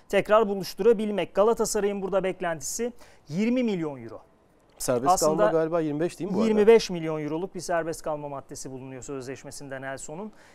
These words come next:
Speaker 1: Yirmi milyon euronun altındaki bütün teklifleri reddedeceğiz şeklinde Sevilla'yı düşüncesini belirtti Galatasaray. Hatta
Speaker 2: Evet.
Speaker 1: on iki milyon euroluk bir teklif gelmişti. Ancak, e, Erden Timur'la da yaptığımız konuşmada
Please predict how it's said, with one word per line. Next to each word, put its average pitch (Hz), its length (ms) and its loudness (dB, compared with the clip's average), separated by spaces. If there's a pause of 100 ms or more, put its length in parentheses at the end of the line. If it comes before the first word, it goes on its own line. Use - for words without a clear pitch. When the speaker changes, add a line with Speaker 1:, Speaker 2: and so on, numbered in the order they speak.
(100)
Speaker 1:
Yirmi 233 280 -2
milyon 175 400 -2
euronun 170 280 -4
altındaki 185 600 2
bütün 214 200 -8
teklifleri 180 600 -4
reddedeceğiz 151 600 -4
şeklinde 165 640 -6 (200)
Sevilla'yı 180 560 -2
düşüncesini 180 600 -6
belirtti 175 360 0
Galatasaray. 160 600 -2
Hatta 170 360 0
Speaker 2:
Evet. - 240 -8 (160)
Speaker 1:
on 202 140 0
iki 190 180 -6
milyon 165 300 -4
euroluk 143 340 -8
bir 131 60 -14
teklif - 420 -10
gelmişti. 214 640 0 (280)
Ancak, 185 560 0
e, 175 40 -4 (480)
Erden 156 340 0
Timur'la 170 380 -6
da 147 60 0
yaptığımız 139 380 -6
konuşmada 151 640 -4